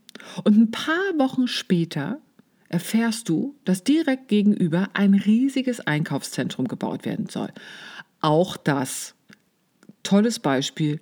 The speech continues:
für Intuition aus diesem Netzwerk heraus, ja? Und wenn du bewusst auf deine Intuition achtest, dann wirst du auch feststellen, dass sich dein Bauchgefühl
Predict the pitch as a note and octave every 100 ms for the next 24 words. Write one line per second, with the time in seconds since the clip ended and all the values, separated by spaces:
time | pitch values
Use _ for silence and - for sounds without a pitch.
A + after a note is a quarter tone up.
0 | - - - - E3 - - E3 - D#3+
1 | D3+ - C#3+ D3 D#3 A2+ C3 - C#3 -
2 | B2+ G#2 - - - G#3 G3+ - - -
3 | - D3 G3+ - - - F#3 G3 F3+ F3
4 | D3+ G#3 A3 - - D#3+ D#3+ - F3+ -
5 | D#3 - D3+ - G3 G3 - - - E3+
6 | D#3+ G3+ G3+ G3 D#3+ - F#3 - E3+ E3
7 | - E3 E3 D#3 - G#1 G#3+ - F#3+ -
8 | F#3 F#3